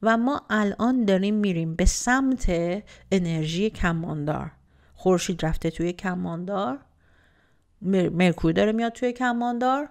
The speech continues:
ماه گر-، اه، خورشید گرفتگی در نشان کماندار خواهد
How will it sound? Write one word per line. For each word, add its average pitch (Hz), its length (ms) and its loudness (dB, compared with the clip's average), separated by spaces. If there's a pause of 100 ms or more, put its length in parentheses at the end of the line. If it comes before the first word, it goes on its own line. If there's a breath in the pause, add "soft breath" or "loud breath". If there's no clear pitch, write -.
(340 soft breath)
ماه 185 220 2
گر-، 160 340 4
اه، 160 280 2
خورشید 190 400 4
گرفتگی 160 640 0
در 226 200 2
نشان 254 420 -2
کماندار 247 640 0
خواهد 247 520 -2